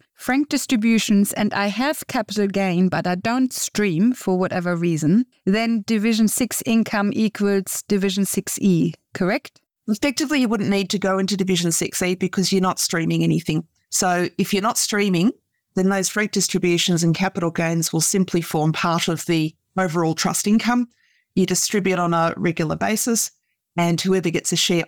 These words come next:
Speaker 2: of the trust income, but without regard to any particular class of income, then gets assessed proportionately on that share of the net income.
Speaker 1: Let's say we have some capital gains we stream and some capital gains we don't stream. Then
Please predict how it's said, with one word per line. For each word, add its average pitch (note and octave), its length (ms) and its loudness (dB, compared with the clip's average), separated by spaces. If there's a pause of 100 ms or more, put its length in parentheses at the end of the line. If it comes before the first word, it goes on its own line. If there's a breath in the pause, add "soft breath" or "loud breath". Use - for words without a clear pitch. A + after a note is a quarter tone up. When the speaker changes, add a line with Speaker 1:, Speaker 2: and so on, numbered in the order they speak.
Speaker 2:
of G3+ 220 -2
the G3+ 80 -2
trust - 380 -2
income, F#3+ 400 2 (100)
but - 140 -4
without F3 320 0
regard E3+ 400 -2
to - 140 -2
any E3 120 0
particular - 580 -2
class A3 420 -2
of E3 100 -2
income, D#3+ 400 0 (420)
then F3 220 2
gets - 220 -4
assessed D#3+ 320 -2
proportionately D#3+ 880 -2 (220)
on D#3+ 140 2
that D3+ 140 -2
share D3+ 280 -2
of D3+ 100 -6
the D#3 120 -4
net D#3 120 2
income. - 380 -4 (180)
Speaker 1:
Let's C4 220 -2
say D4 200 0
we C4+ 160 0
have B3+ 140 0
some C4+ 200 -2
capital A#3+ 360 -4
gains A3+ 320 0
we A3 120 0
stream B3 440 2
and G#3+ 100 0
some A3 280 -2
capital G#3 380 -4
gains G3+ 360 -2
we G3+ 100 2
don't G3+ 320 0
stream. F#3 600 2 (320)
Then A#3+ 580 0